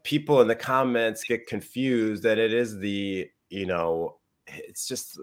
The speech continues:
there's a limitation of language when it's like, you know, we're talking about, oh, someone has a feeling preference. It's hard to talk about it in a way that doesn't sound like they don't have thinking, you know, or it's, it's hard to talk about it in a way that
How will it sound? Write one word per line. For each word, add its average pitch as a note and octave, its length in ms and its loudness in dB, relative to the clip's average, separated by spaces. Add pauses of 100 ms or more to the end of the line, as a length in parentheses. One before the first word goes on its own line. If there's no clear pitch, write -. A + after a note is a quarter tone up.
(160)
there's A#2 200 2
a A2+ 60 4
limitation C#3 560 4
of F2 100 2
language F#2+ 560 6
when F#2+ 160 4
it's F#2 180 0
like, F#2+ 260 4
you G2+ 60 0
know, F#2 100 4
we're F2+ 100 2
talking A2 380 2
about, F#2+ 320 6
oh, G2+ 160 4
someone G2 300 0
has F#2+ 160 0
a F2 60 2
feeling G#2+ 460 2
preference. F#2 680 0 (580)
It's A2+ 180 2
hard D#3 280 6
to A2+ 60 0
talk B2 360 4
about G#2 400 8
it G2 180 4
in G#2 120 0
a F#2+ 60 4
way G#2 260 2
that F#2+ 180 2
doesn't G#2 300 4
sound G2 360 4
like F#2 460 2 (460)
they F#2+ 280 2
don't G2+ 360 4
have F#2+ 240 0
thinking, E2+ 500 0
you F#2 160 0
know, F#2 240 2
or F#2+ 180 2
it's, - 220 -4
it's G2+ 220 -6
hard B2+ 200 2
to A2 60 -4
talk A#2+ 320 0
about G2+ 280 4
it F#2+ 120 4
in G2 60 2
a F#2 100 0
way F#2+ 400 4
that F#2 360 0